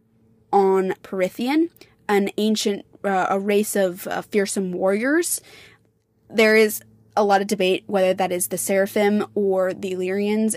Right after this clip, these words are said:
and, uh, for me, personally, when I first read it, and, and still when I read it the second time, I, my brain immediately jumps to the Illyrians,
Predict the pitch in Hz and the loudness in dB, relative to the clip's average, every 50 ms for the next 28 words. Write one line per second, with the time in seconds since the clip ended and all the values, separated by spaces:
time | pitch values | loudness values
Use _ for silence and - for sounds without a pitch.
0 | - - 202 202 196 196 196 190 185 180 185 180 - - - - - - - - | -2 0 2 2 4 4 4 2 2 0 -2 -6 -10 -12 -8 -6 -6 -6 -6 -10
1 | - - - - - - - 233 226 226 220 226 233 254 285 - - - - 233 | -14 -18 -20 -20 -6 -2 0 2 4 4 4 4 2 2 0 -2 -4 -2 0 0
2 | 226 226 - 262 254 247 220 196 196 202 202 208 - - 214 220 220 - 220 214 | 0 0 0 -2 -2 -2 -2 0 0 0 0 0 0 0 0 0 0 0 0 2
3 | 220 247 254 - - 196 190 185 - - 196 185 - - - 214 214 220 220 214 | 2 2 2 2 0 -4 -4 -4 -6 -6 -6 -6 -6 -6 -4 -2 0 0 0 0
4 | 190 196 202 185 190 196 202 202 208 - 214 208 - 247 247 277 277 277 285 277 | -2 -2 -2 -2 -2 -2 -4 -4 -2 -2 -2 -2 -2 -2 -2 -2 -2 0 -2 -2
5 | - - - - - - 214 208 202 202 202 - - - 208 220 226 226 220 208 | -2 -4 -6 -6 -6 -4 -2 0 0 0 -2 -6 -4 -2 0 2 2 2 0 -2
6 | 196 190 196 202 214 226 220 240 233 208 - 185 196 226 220 - - - 233 196 | -2 -4 -4 -2 -2 -2 -2 -4 -6 -4 -2 0 0 0 -2 -4 -6 -6 -6 -4
7 | 202 202 - _ _ _ - - 202 196 190 190 170 190 196 214 254 294 330 349 | -4 -6 -8 _ _ _ -6 -4 -2 0 0 0 0 0 0 0 0 0 0 0
8 | 392 370 - | -2 -4 -6